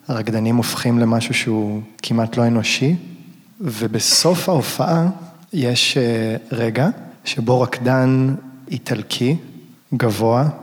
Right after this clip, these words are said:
שבאופן ברור הוא היה רקדן בלט בחייו הקודמים כנראה, שהוא מן היה שם היצור הכי כזה מוזר, ניגש ל-, לקצה של הבמה, והוא מתחיל להפעיל את הקהל, לבקש מהקהל לעשות פעולות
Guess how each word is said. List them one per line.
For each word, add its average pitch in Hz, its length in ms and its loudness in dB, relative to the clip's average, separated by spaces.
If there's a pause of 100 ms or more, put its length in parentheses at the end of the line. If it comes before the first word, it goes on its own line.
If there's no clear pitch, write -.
(260)
שבאופן 117 840 0
ברור 117 340 2
הוא 113 80 4
היה 113 400 0 (120)
רקדן 117 360 0
בלט 110 460 -2 (280)
בחייו 113 420 0
הקודמים 113 480 0
כנראה, 131 400 2 (540)
שהוא - 240 -4
מן 113 140 2
היה 113 140 0
שם 127 180 2
היצור 117 420 2
הכי 120 400 0
כזה 110 280 0
מוזר, 110 480 0 (840)
ניגש 117 440 0
ל-, 110 340 0
לקצה 110 360 -4
של 113 200 0
הבמה, 110 360 2 (560)
והוא 117 280 2
מתחיל 127 420 -2
להפעיל 131 400 0
את 123 120 -2
הקהל, 110 440 -2 (440)
לבקש 113 640 -2
מהקהל 120 420 0
לעשות 117 340 0
פעולות 117 600 0